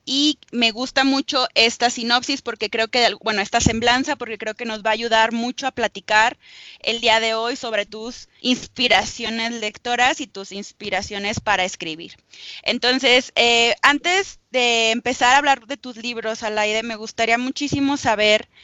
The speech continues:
cómo te fuiste formando como lectora, porque eso para nosotros siempre es muy importante, saber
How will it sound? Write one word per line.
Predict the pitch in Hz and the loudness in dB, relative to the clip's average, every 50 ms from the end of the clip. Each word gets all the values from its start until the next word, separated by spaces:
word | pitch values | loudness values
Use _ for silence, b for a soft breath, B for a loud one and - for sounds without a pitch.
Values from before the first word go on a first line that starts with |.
| b b b b b b _ | b b b b b b _
cómo | - 262 262 262 302 311 | -2 2 4 4 4 4
te | - 294 285 | 4 2 0
fuiste | - - 269 277 269 - - 294 | 2 2 0 0 0 2 0 0
formando | 285 - 247 226 208 220 226 220 226 240 240 | 0 2 0 0 2 4 2 2 2 2 -2
como | 233 - 233 220 202 196 | -4 -4 -6 -4 -2 -2
lectora, | 196 190 - - 220 214 202 190 190 | -2 -2 -2 0 2 4 4 4 4
porque | - 196 202 - 220 214 | 2 -4 -6 0 4 4
eso | 220 220 285 262 | 4 4 2 0
para | - 254 240 233 | 2 4 4 4
nosotros | 233 202 208 - 220 208 - 208 214 226 - | 2 0 -6 -6 -6 -8 -6 -6 -6 -6 -4
siempre | - 214 208 - 208 | -4 -6 -6 -4 -4
es | 208 208 | -4 -4
muy | 208 202 202 | -4 -6 -4
importante, | 202 214 202 196 190 - - 180 175 180 - - | -6 -6 -4 -6 -6 -2 -2 -2 -2 -2 -4 -6
saber | 185 - 196 190 196 202 208 220 226 - | 0 2 4 6 8 8 8 8 6 0